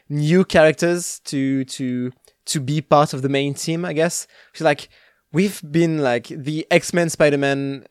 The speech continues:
Ultimates, like, trio has been here since the beginning, and it's, it's still kind of the same characters and kind of the same stories. Like, yeah, it, it needs something new.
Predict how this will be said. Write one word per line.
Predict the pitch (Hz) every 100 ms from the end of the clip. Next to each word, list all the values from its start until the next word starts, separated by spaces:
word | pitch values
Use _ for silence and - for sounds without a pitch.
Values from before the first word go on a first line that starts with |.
| -
Ultimates, | 156 - 151 143 - - - - _ _ 262
like, | 120 117 - -
trio | - 165 143 147 151 151 _ _ _
has | - 143
been | 127 139
here | 139 147
since | - 147 139
the | 131
beginning, | 135 156 180 185
and | 117
it's, | 117 - - - _ _ _ -
it's | -
still | - 226 196 -
kind | 156 135
of | 147
the | 139
same | 160
characters | 156 151 147 160 135
and | 120 -
kind | 139
of | 135
the | 127
same | - 143
stories. | - 151 156 156
Like, | 123 110 - -
yeah, | 110
it, | 107 110 -
it | 147
needs | 147 151
something | - 135 131
new. | 110 107